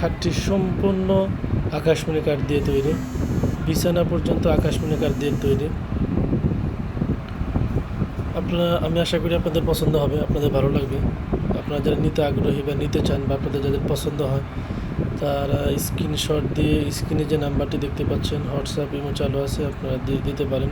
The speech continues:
অথবা এই নাম্বারে যোগাযোগ করতে পারেন। এছাড়াও আপনাদের যদি কারো নিজের পছন্দ থাকে বা কোনো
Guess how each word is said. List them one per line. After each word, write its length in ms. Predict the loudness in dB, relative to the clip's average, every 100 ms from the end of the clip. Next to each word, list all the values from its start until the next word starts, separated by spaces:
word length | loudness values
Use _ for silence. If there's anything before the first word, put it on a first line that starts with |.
| -2
অথবা 220 | -2 0
এই 60 | 2
নাম্বারে 240 | 2 0
যোগাযোগ 340 | 0 2 2 0
করতে 180 | -2 -2
পারেন। 240 | 0 0 0 -2 -6 -4 -4 -2 -4 -4 -6 -6 -6 -2
এছাড়াও 420 | 0 4 4 4
আপনাদের 560 | 4 2 0 0 0 0
যদি 400 | 0 0 2 0 0
কারো 280 | 2 2
নিজের 400 | 2 0 0 0 0 -2 -4 0
পছন্দ 320 | 0 2 0
থাকে 360 | 0 -2 -2 0 0 -2 -4
বা 60 | -4 -2
কোনো 120 | -2